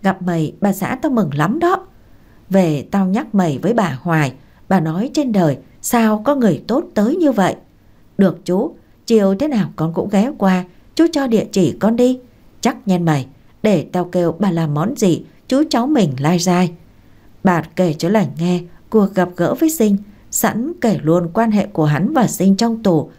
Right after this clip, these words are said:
để Lành có cái nhìn tốt về anh. Hắn hy vọng sẽ vớt của Sinh một số nữa rồi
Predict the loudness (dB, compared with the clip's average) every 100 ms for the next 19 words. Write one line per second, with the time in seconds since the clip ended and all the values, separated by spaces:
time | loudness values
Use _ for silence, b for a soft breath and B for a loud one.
0 | B B -2 0 0 0 -2 -2 -6 -4
1 | 0 0 0 -2 -2 -2 0 -2 0 -2
2 | -4 -8 b b b -2 0 2 0 0
3 | -2 -4 b b b -2 0 0 -2 -2
4 | -2 0 -2 0 0 -2 -2 0 0 0
5 | 0 -2 -4 B -2 0 2 0